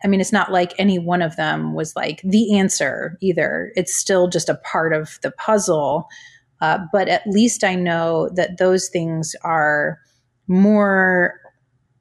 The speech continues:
whole, more supportive to my body, I would say, uh, you know, rather than I feel like a lot of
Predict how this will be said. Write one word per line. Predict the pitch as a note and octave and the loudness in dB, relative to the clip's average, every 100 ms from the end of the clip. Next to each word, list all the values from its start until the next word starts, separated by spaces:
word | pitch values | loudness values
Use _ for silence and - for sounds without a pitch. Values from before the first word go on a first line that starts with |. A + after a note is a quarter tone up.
| _ _ - | _ _ -16
whole, | - - G#3 - A3 | -14 -2 -2 -2 2
more | G3+ G#3+ A3 | 4 6 4
supportive | G#3+ - - - F#3+ - - F#3+ C4 D4+ | 0 -4 -6 -4 -4 -2 0 2 2 0
to | - | 0
my | F4 F4+ | 2 2
body, | F4+ F#4 F4+ | 2 4 4
I | E4 | 2
would | D4+ D#4 | 0 -2
say, | - D#4 C#4+ D4 - | 0 2 2 -2 -2
uh, | A3 G#3+ | 0 2
you | A#3+ | 4
know, | A3+ G3+ | 4 4
rather | G#3+ A3 A3+ | 2 4 2
than | G#3+ G3+ | 2 2
I | F3+ | 0
feel | - A3+ G#3 | 0 2 2
like | G#3 F3 E3 - | 4 2 2 0
a | F3 | -2
lot | F3 E3+ F3+ | 0 2 0
of | F3 | 0